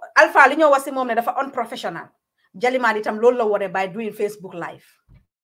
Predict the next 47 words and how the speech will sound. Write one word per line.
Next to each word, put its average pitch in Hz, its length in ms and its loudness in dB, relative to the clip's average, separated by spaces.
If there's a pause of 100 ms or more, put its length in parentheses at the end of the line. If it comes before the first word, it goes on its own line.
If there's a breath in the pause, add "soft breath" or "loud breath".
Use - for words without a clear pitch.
(500 soft breath)
One 339 260 4
Pac 285 260 2
tey 247 180 0
ñu 262 100 -8
ngi 277 40 -14
ko 294 100 -2
waxoon 285 240 0
ne 226 40 -8
dafa 233 180 -2
bëgg 269 140 -6
a 254 40 -4
commit 240 220 -6
suicide 220 380 -8
ak 220 100 -12
yëpp, 214 180 -8
lim 285 180 -8
def 240 200 -4
mooy 202 200 -6
dafa 208 220 -8 (100)
indi 262 220 -8
nit 220 180 -6
ñi, 185 200 -16 (160)
mu 214 100 -12
def 240 160 -8
like 208 180 -6
a - 40 -10
press 240 340 -10
conference. 160 500 -14 (220)
Jalimadi 247 440 -2
loolu 269 200 -2
la 254 80 -2
waroon 208 220 -4
a 170 40 -6
def. - 320 -20 (320)
Waaye 220 220 0
soo 302 200 -4
amutee 311 460 -6
team, 180 340 -12 (240)
wala 285 240 2
bëgguloo 330 400 2
wax 262 200 -6
sa 262 100 -8
team 262 240 -12
yi, 214 40 -4
wala 254 220 -2
bëgguloo 285 580 -2
déglu, 208 380 -4